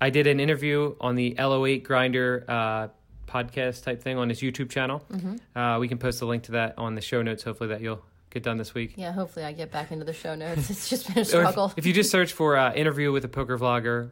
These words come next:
Speaker 1: on YouTube, it'll come up. You'll see me there.
Speaker 2: I
Speaker 1: I
Speaker 2: can
Speaker 1: talked,
Speaker 2: link it. I'll link it.
Speaker 1: I talked forever, obviously.
Speaker 2: You did.
Speaker 1: I did. I
Speaker 2: Talk
Speaker 1: talked for
Speaker 2: for
Speaker 1: three hours
Speaker 2: forever.
Speaker 1: straight. Uh, it ended up being two hours and twelve minute, uh, video.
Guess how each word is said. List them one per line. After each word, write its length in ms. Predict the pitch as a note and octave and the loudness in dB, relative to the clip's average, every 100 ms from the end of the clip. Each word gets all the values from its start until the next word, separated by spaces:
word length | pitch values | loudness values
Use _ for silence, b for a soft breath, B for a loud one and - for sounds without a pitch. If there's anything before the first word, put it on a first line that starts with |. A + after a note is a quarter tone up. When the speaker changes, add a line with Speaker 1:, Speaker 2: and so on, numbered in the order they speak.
| - | -8
Speaker 1:
on 140 | A#2 | -2
YouTube, 460 | A#2 A#2+ A#2+ A#2+ A2 - | 0 0 0 -2 -2 -6
it'll 160 | - A2+ | -4 -2
come 200 | B2 A#2+ | 0 0
up. 120 | A2+ | 0
You'll 100 | A#2 | -4
see 180 | - A#2 | -4 -2
me 100 | A2+ | -2
there. 300 | A2 A2 G#2+ B B | -2 -2 -4 B B
Speaker 2:
I 40 | G#3 | -4
Speaker 1:
I 20 | B2+ | 0
Speaker 2:
can 60 | |
Speaker 1:
talked, 240 | G3 C#3+ - | 2 2 0
Speaker 2:
link 120 | - | -10
it. 40 | - | -10
I'll 120 | E3+ | -10
link 200 | D3+ - | -10 -6
it. 100 | - | -4
Speaker 1:
I 60 | |
talked 280 | C3+ C#3+ B2+ | 0 0 0
forever, 460 | - C3 A#2+ A2 A#2+ - | 0 2 2 0 -4 -4
obviously. 560 | A#2+ A#2 A2 B2 A#2+ A#2+ - | -2 -2 -2 -2 -2 -4 -10
Speaker 2:
You 80 | F3+ | -12
did. 320 | F#3 E3+ D3+ - | -4 -4 -6 -6
Speaker 1:
I 60 | |
did. 160 | C3 C#3+ | 2 2
I 140 | C3+ | 2
Speaker 2:
Talk 20 | C3+ | 2
Speaker 1:
talked 180 | D3 C#3+ | 0 0
for 40 | |
Speaker 2:
for 60 | C#3+ | 0
Speaker 1:
three 180 | C3+ | 4
hours 300 | C3 B2+ B2+ | 6 6 4
Speaker 2:
forever. 0 | |
Speaker 1:
straight. 500 | A#2+ - B2+ B2+ A#2+ _ _ | 0 0 0 0 -4 _ _
Uh, 60 | B2 | -2
it 40 | A#2+ | 0
ended 160 | C3+ D3 | 2 2
up 40 | |
being 200 | C3 B2+ | 2 0
two 160 | A#2+ D3 | 2 2
hours 300 | C3 B2+ A#2+ | 4 4 2
and 100 | A#2+ | -2
twelve 240 | - A#2+ | 0 0
minute, 320 | A#2 A#2 G#2+ - | 0 -2 -4 -8
uh, 200 | A2+ G#2+ | -6 -4
video. 420 | A2 A2+ G#2+ G#2+ | -2 -2 -2 -4